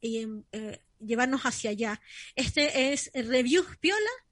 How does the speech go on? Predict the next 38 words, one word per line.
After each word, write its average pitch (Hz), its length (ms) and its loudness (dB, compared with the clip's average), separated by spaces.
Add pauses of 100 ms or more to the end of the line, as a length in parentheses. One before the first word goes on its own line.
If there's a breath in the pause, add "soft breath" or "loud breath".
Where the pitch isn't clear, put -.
(240 soft breath)
nuestra 247 380 0
nueva 277 240 2
sección 330 500 -4
donde 330 220 -2
hacemos 320 380 -4
una 269 320 -2
mínima 254 360 -4
revisión. 240 600 -2
Yo 269 80 -4
no 240 80 -6
soy 240 240 -6
una 240 140 -6
crítica 220 460 -6
de 220 80 -6
cine, 311 460 -4
ni 269 100 -6
mucho 247 280 -8
menos, 330 360 -4 (360 loud breath)
<laughs> - 280 -8 (360 loud breath)
pero 269 180 6
aquí 277 220 2
va, 302 200 4 (360 loud breath)
eh, 240 240 -4
esta, 339 440 2
eh, 254 380 0 (220)
a 240 100 0
propósito 277 640 -2
de 262 100 0
lo 247 140 -4
que 240 160 -4
pasó 285 720 0
la 240 140 0
semana 254 360 -2
pasada, 254 400 0
cito 240 360 -4
de 233 100 -2
la 233 100 -2
ciudad, 254 380 -4